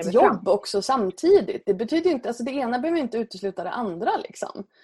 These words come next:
Speaker 1: Utan så här,
Speaker 2: Nej.
Speaker 1: du behöver vara strategisk kring ditt jobb, men det betyder ju inte att du inte bryr dig om din publik.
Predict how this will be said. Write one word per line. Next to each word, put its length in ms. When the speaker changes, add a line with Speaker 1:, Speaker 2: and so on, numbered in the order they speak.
Speaker 1:
Utan 300
så 100
här, 100
Speaker 2:
Nej. 100
Speaker 1:
du 80
behöver 160
vara 100
strategisk 640
kring 160
ditt 180
jobb, 260
men 120
det 280
betyder 260
ju 60
inte 120
att 60
du 80
inte 160
bryr 240
dig 80
om 140
din 200
publik. 520